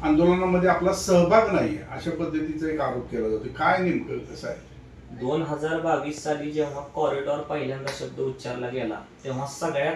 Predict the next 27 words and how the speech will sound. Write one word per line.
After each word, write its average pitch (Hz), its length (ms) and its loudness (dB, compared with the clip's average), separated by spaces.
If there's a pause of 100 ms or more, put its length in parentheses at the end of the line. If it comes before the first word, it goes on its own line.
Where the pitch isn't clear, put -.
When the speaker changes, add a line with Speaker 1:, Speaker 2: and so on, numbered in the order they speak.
Speaker 2:
पहिल्यांदा 147 480 0
त्याला 147 260 -6
विरोध 139 260 -4
करणारा 135 720 -6 (260)
ओमकार 131 360 -2
जोशी 120 300 -2
होता. 98 200 -8 (600)
माझ्या 135 300 -2
ऑफिसमध्ये 156 680 -2
बसून 156 380 -2
मी 156 120 -2
सगळ्या 139 400 -4
मुलाखती 123 500 -4
दिलेल्या 107 340 -4
होत्या, 113 240 -8
त्या 123 200 -2
आजही 131 440 -4
YouTube-ला 117 380 -4
आहेत. 113 240 -2 (800)
त्यामुळं 151 360 -2 (460)
कॉरिडॉरच्या 180 1000 2
कन्सेप्टला 170 680 0
आमचा 151 320 0
आज 147 240 2
सुद्धा 135 180 -2
विरोध 110 340 -2
आहे 92 100 -10